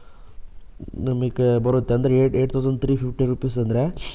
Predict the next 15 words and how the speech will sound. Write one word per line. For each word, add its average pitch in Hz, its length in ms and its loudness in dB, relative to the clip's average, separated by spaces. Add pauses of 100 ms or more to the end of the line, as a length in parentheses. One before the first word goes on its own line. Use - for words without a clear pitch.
(1080)
ಟೋಟಲ್ 143 360 4
ಅಷ್ಟು 135 280 4
ಅಮೌಂಟರ 143 560 4
ಮಾಡಿಸ್ತಾನೆ 135 680 2
ಏಯ್ಟಿ 127 200 4
ಫೈವ್ 127 200 4
ಆರ್ಡರಲ್ಲಿ. 113 400 4
ಇಲ್ಲ 147 400 4
ಅಂದರೆ, 139 480 4
ಮ್, 131 1040 -4
ನಮ್ಮದು 127 400 4
ಅರ್ನಿಂಗ್ಸು 143 480 2
ಮತ್ತು 143 240 2
ಇನ್ಸೆಂಟಿವ್ 135 440 4
ಸೇರಿ, 156 480 2